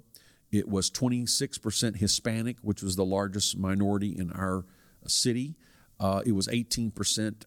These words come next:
African American or black. It was six percent Asian American or Native American. I would say for most of our churches, our large churches, our urban churches, our growing churches, you do see quite a bit of diversity.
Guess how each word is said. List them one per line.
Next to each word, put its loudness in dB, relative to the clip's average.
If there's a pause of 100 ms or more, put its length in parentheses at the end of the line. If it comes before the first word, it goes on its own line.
African -2
American 2
or -2
black. -2
It -2
was 0
six -2
percent -2 (420)
Asian 0
American 0
or 2
Native 2
American. -4 (580)
I 2
would -4
say 0
for -2
most 0
of -4
our -6
churches, -2
our -2
large 0
churches, -6
our -6
urban 2
churches, -4
our 2
growing 0
churches, -4 (400)
you 6
do 4
see -2 (680)
quite 0
a 4
bit 2
of -2
diversity. -2